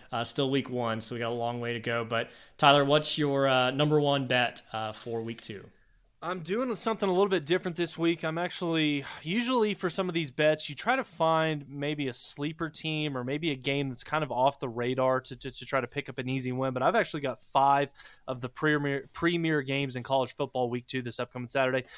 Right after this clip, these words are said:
Speaker 2: Pick number one for me, I'm staying right here in the state of Colorado, going up to Boulder. This line baffles me. The fact that Vegas only has Colorado as a two and a half point favorite. They put up close to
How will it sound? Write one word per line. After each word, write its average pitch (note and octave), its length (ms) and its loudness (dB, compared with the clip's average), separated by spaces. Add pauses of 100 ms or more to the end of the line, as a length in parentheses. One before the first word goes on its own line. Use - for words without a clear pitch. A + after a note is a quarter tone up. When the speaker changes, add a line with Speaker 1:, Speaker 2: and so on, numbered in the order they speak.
(180)
Speaker 2:
Pick A3+ 120 6
number F#3+ 200 4
one F3+ 160 4
for D#3 140 -4
me, D#3+ 220 4
I'm C#3+ 160 -4
staying E3+ 240 0
right D#3+ 160 8
here D#3 200 0
in D3+ 180 0
the D3+ 60 -2
state D3+ 180 0
of C3+ 80 -4
Colorado, C3+ 460 4
going C#3 240 0
up C3 100 -2
to C3 100 -6
Boulder. C3 440 -2 (320)
This F#3 320 6
line F#3 380 6 (100)
baffles C#3 500 4
me. F3+ 320 -4 (260)
The C#3 80 0
fact D#3 280 6
that C#3+ 100 -2
Vegas D3+ 420 2
only D3 220 0
has C#3 180 0
Colorado C3+ 640 2
as B2 120 -4
a A2 60 -6
two - 220 -8
and D#3 100 -2
a D3 40 2
half C#3+ 240 0
point C3+ 200 -4
favorite. B2+ 380 -2
They B2 100 -6
put E3 200 -2
up D#3 100 -2
close D#3+ 220 -6
to B2+ 80 -16